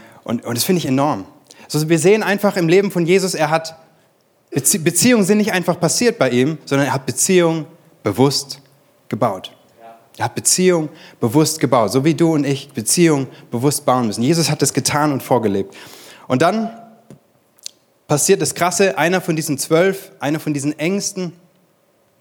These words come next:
verrät ihn, Judas, und einer von der Dreierklicke verleugnet ihn, Petrus, und sagt, „Ich, ich kenne diesen Jesus nicht.“ Und Jesus stirbt in,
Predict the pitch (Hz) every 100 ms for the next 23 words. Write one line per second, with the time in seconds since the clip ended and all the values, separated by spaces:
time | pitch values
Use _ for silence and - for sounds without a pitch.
0 | _ _ - 135 156 202 190 208 240 233
1 | - _ _ _ _ _ _ _ 117 170
2 | 196 190 - - _ _ _ _ _ _
3 | _ _ _ _ _ _ _ - 156 175
4 | 233 214 208 196 - - 220 214 185 214
5 | 226 226 214 - _ _ _ _ _ _
6 | _ - 170 175 202 202 185 175 190 208
7 | 180 _ _ _ _ _ _ _ - 190
8 | 202 196 - - _ _ _ _ _ _
9 | _ - 131 131 123 - - - - 180
10 | 175 170 175 175 175 202 190 _ _ _
11 | _ - - - - _ _ _ _ -
12 | 143 196 214 - - - 220 220 160 151
13 | 143